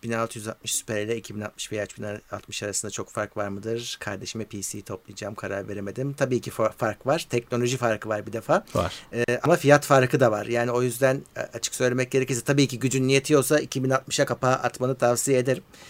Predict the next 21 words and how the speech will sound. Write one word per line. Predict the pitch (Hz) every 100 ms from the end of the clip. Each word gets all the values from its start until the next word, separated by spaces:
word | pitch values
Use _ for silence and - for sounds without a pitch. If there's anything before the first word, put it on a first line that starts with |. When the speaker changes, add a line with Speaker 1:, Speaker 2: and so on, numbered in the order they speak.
| - - - -
Speaker 1:
Ama | 123 147
olmuyorsa | 156 151 143 170
bin | 147
altı | 147 143 156
yüz | 143
altmış | 147 - 151
Super'de | - 151 147 139 131
kendi | 143 139 139
içinde | 147 - 131 156 202 180
hani | 131 123
bin | 131
seksen | 139 135 147 143
P'de | 127 123 123
birçok | 135 135 123
oyununu | 120 120 143 - - -
rahat | 131 127 123
rahat | 143
çalıştırabilecek | - 123 - 120 117 113 123 -
bir | -
karttır. | 139 147
Speaker 2:
Evet. | 95 90 -